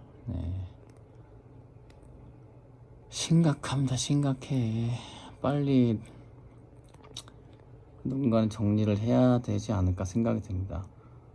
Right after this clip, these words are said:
이렇게 살아가고 있습니다, 우리들이 지금 이렇게. 이게 현실입니다, 여러분들. 네, 대책을 강구해 보시는 게 좋으실 것 같습니다,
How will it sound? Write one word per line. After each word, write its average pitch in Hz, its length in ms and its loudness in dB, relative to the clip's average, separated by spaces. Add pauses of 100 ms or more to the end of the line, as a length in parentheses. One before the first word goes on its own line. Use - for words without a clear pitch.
(180)
이렇게 151 220 2
살아가고 160 380 2
있습니다, 113 320 0
우리들이 98 420 -2
지금 101 280 -4
이렇게. 101 380 -6 (160)
이게 110 160 4
현실입니다, 113 540 2
여러분들. 87 360 -8 (1600)
네, 90 280 -8 (280)
대책을 95 540 -2 (640)
강구해 101 360 2
보시는 95 440 0
게 98 200 -2 (1400)
좋으실 - 320 -6
것 - 80 -18
같습니다, - 420 -10